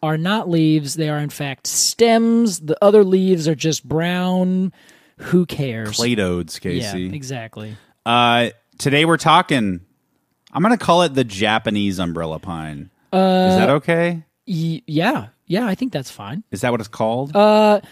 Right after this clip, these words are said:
Speaker 1: yeah, yeah, yeah. There's a, an umbrella pine, Japanese umbrella pine, uh, umbrella pine, or, uh, as known in Japan, the koyomaki.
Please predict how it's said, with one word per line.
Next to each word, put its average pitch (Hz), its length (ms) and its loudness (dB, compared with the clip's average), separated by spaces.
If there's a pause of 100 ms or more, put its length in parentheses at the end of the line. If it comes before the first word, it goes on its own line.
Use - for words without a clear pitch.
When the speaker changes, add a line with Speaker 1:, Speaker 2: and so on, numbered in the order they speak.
(340)
Speaker 1:
yeah, 294 220 2 (100)
yeah, 262 140 2
yeah. 277 160 4 (100)
There's 240 240 0
a, 226 200 4
an 214 120 4
umbrella 185 320 4
pine, 185 440 -2
Japanese 170 460 -2
umbrella 143 320 -2
pine, 135 380 -8 (120)
uh, 147 300 -8
umbrella 151 560 -2
pine, 113 400 -10 (340)
or, 190 480 8
uh, 170 320 0
as 185 240 0
known 202 300 6
in 214 140 2
Japan, 240 500 0
the 185 180 0 (320)
koyomaki. 214 960 2